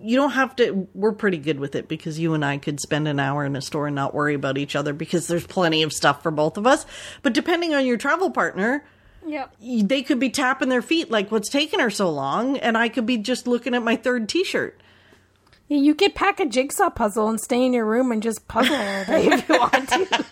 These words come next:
Speaker 1: <laughs> You could.
Speaker 2: Do
Speaker 1: Seriously.
Speaker 2: whatever you want.
Speaker 1: You could technically, one night you could leave the parks early, go back to your resort, find something on T V and order, order room service.
Speaker 2: Yeah.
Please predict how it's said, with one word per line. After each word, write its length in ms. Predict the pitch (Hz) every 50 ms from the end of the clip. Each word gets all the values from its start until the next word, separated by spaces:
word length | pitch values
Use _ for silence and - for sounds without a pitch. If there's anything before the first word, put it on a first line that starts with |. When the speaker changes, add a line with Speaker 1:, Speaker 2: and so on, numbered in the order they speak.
| 233 220 - - - 226 - -
Speaker 1:
<laughs> 60 | - - - - - - 233 - - _ 247 247 - _ - 262 254 - - - 330 359 370 359 330 254 -
You 180 | 233 269 320 -
could. 540 | - - - 320 370 453 494 349 202 165
Speaker 2:
Do 60 | 143 - - - - - - - - -
Speaker 1:
Seriously. 600 | - - - 320 330 359 403 - - 453 453 440
Speaker 2:
whatever 100 | 453 466
you 100 | 440 440
want. 400 | 440 453 466 494 440 - 247 208 - _ - - - _
Speaker 1:
You 440 | - 254 196 190 220 254 277 294 311 302
could 260 | - - 311 240 -
technically, 640 | - 254 226 214 202 226 220 196 - 220 214 - -
one 300 | 190 190 220 233 247 254
night 300 | 240 226 247 277 - -
you 160 | 214 208 202
could 180 | - 208 170
leave 240 | 170 175 202 202 185
the 80 | - 196
parks 360 | - 202 196 190 185 - -
early, 400 | 190 180 185 202 233 262 285 302
go 180 | 277 - 190 170
back 320 | 160 - 180 175 185 185 -
to 80 | -
your 120 | 220 208 196
resort, 560 | 180 190 185 175 185 180 185 220 269 277 -
find 320 | - - 202 196 190 190 190
something 320 | - 190 185 - - 185
on 180 | 190 185 180 180
T 200 | - - 202 185
V 260 | 175 220 233 247 247
and 160 | 214 180 170 - _
order, 480 | - 175 175 190 190 220 214 202 196 196 - - _ _ -
order 240 | 196 196 196 220 214
room 240 | 190 196 220 247 262
service. 420 | - - 208 180 147 139 117 -
Speaker 2:
Yeah. 180 | - 214 214